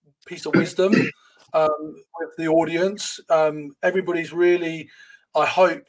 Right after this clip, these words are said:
had a huge amount of fun. And if you have, let us know, right? If you, if you think this was crap, tell us as well, um, 'cause we need to know how to improve it. But if you thought it was good or great, then get onto LinkedIn and tell everybody that it was great so we can get involved.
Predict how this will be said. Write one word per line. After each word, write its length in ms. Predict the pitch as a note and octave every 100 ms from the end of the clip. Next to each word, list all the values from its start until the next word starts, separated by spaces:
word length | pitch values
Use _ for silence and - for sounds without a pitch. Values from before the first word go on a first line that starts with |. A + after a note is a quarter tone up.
| -
had 180 | - D3+
a 100 | D3+
huge 720 | - - F#3 F3 D#3 - - - _ -
amount 240 | D#3 D#3
of 100 | C#3
fun. 440 | - E3+ E3 E3 F3+
And 120 | F3+
if 120 | A#3
you 100 | A#3+
have, 240 | G#3+ A#3+ G3
let 140 | C4
us 180 | B3+ -
know, 180 | F#3 D3+
right? 300 | C3+ D#3 G3
If 140 | G3+
you, 140 | A3+ A3+ - -
if 80 | -
you 80 | B3
think 160 | A#3+ B3
this 140 | G#3+
was 120 | E3
crap, 400 | - F3 G#3 A3+ - _ _ _
tell 180 | - F#3+
us 120 | F3+
as 120 | E3 D3
well, 400 | D#3 F3 A#3 - _ _ _
um, 460 | E3+ E3 D#3+ D#3+ D#3+ -
'cause 180 | F3+ F#3
we 100 | F3
need 200 | F#3 F3+
to 100 | F3
know 180 | E3+
how 140 | D#3 D#3
to 160 | D#3
improve 400 | D3+ - E3 E3
it. 200 | E3 G3+ A3+ _ _ _
But 80 | F#3+
if 100 | F#3
you 80 | G3+
thought 220 | G#3 G#3
it 80 | F#3
was 140 | E3
good 360 | - F3+ A#3 - - _ -
or 240 | F#3 G#3
great, 480 | - D3 C#3 D#3+ F#3 -
then 180 | E3
get 140 | D#3 A3
onto 240 | G#3 G3+
LinkedIn 420 | F3 E3+ - E3+
and 100 | D#3+
tell 260 | D#3 G3 G3
everybody 400 | D#3+ C#3+ C#3 C3+
that 100 | C3+
it 80 | C3
was 180 | C#3+ B2
great 260 | C#3+ C#3+
so 120 | -
we 100 | D3+
can 100 | C#3
get 140 | D3+ D3
involved. 480 | C3+ C#3+ C3 A#2+